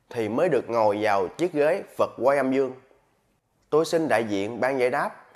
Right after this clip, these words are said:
của chùa Thiền Tông Tân Diệu, xin cảm ơn các câu hỏi rất có ý nghĩa của cô Lê Thị Ân ở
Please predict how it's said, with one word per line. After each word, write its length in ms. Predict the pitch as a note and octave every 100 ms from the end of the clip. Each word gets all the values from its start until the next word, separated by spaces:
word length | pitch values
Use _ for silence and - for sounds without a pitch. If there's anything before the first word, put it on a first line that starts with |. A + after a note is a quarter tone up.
| _
của 100 | - C3+
chùa 120 | A#2
Thiền 220 | G#2 G#2
Tông 220 | G2 C#3 C3
Tân 180 | C#3
Diệu, 260 | A#2+ F#2 F#2+ - _ _ _ _ _
xin 320 | - D#3 D3
cảm 260 | C#3+ D#3+ E3
ơn 280 | D3 C#3+ C#3
các 140 | F3
câu 120 | F3 C#3
hỏi 260 | G2+ G2+
rất 340 | C#3+ F#3+ - -
có 100 | F#3+
ý 120 | F#3
nghĩa 260 | C3+ F#2+ E3 - -
của 120 | A#2+
cô 240 | C#3+ C3+ C3
Lê 160 | B2
Thị 160 | B2 A#2+
Ân 280 | A2+ C3 B2 -
ở 200 | C#2+ E2